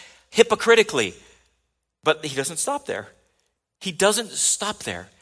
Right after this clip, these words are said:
He says, "First, get the log out of your eye." So whatever it is you need to clear up based on the standards, even from that one sermon. I mean, there's plenty of standards in Scripture to go by. But if you have all those cleared up, he says, "Get those things out of your eye."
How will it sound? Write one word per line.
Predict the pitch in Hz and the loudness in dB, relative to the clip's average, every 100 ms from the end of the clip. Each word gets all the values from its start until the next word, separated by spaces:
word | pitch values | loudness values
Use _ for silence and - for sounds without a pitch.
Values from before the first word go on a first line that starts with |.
| _ | _
He | - | -4
says, | 175 226 190 | 2 4 4
"First, | - 285 285 - | 0 2 2 2
get | 220 | 2
the | 202 | 2
log | 185 196 208 | 2 2 4
out | 196 | 2
of | 170 | 0
your | 175 180 | 0 2
eye." | 202 101 | 2 2
So | - 202 | 2 6
whatever | 233 262 262 | 10 10 10
it | 226 | 8
is | 226 185 | 6 4
you | 214 | -2
need | 220 | -2
to | 185 | -2
clear | - 196 196 | 0 4 8
up | 175 170 - - - | 6 4 -12 -16 4
based | 196 202 | 4 6
on | 214 | 4
the | 196 | 4
standards, | 165 196 190 190 165 175 | 0 0 0 0 -2 -2
even | 214 277 | -4 -6
from | 240 214 180 | 0 0 4
that | 160 151 | 4 4
one | 156 165 202 | 0 0 0
sermon. | 208 - 202 147 104 - | 0 0 0 -2 -6 -8
I | |
mean, | 214 | -4
there's | 226 - | -2 -4
plenty | - - 156 123 | -12 -8 -6 -4
of | 110 | -6
standards | 147 139 127 127 | -6 -8 -8 -10
in | 110 | -12
Scripture | - 151 - 113 - - - | -10 -10 -10 -12 -16 -18 -12
to | 135 | -8
go | 127 170 | -6 -2
by. | 98 98 | -2 0
But | 127 147 | 0 0
if | - | -4
you | 185 240 | -2 2
have | 196 180 | 2 6
all | 190 247 | 6 6
those | 247 262 | 4 2
cleared | - 240 247 240 | 0 0 6 6
up, | 226 269 - - - - | 6 2 -14 -20 -20 -6
he | 190 | 0
says, | 208 156 | 2 2
"Get | 123 220 226 | 2 0 4
those | 254 - | 2 4
things | 220 208 202 | 0 0 0
out | 180 | 0
of | 180 170 | 0 0
your | 165 | 2
eye." | 170 120 123 | 4 2 0